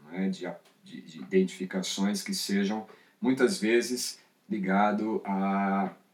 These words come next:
a dogmas mesmo, certo? Não. O yoga,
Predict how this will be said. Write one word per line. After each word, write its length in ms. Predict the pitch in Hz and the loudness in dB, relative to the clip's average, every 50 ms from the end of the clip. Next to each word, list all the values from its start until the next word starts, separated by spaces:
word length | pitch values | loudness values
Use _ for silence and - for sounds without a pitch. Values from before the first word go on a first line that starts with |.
| _ _ _ _ _ _ _ _ _ _ _ _ _ _ _ _ _ _ _ _ - _ _ | _ _ _ _ _ _ _ _ _ _ _ _ _ _ _ _ _ _ _ _ -20 _ _
a 80 | _ 143 | _ -2
dogmas 540 | 135 135 135 127 113 95 92 87 82 80 - | 4 6 8 8 8 6 2 -2 -4 -6 -12
mesmo, 300 | - 104 - - - - _ _ _ _ _ _ _ _ _ | -14 -16 -16 -18 -20 -20 _ _ _ _ _ _ _ _ _
certo? 480 | - - - 87 90 98 95 - - - _ - | -18 -14 -8 -4 -2 -2 -4 -4 -12 -20 _ -4
Não. 280 | 104 98 90 85 - - _ _ _ _ | -2 -2 -2 -2 -4 -12 _ _ _ _
O 120 | 117 131 | -2 2
yoga, 480 | 135 120 110 110 120 131 120 101 92 - | 2 4 4 6 6 6 4 4 -2 -4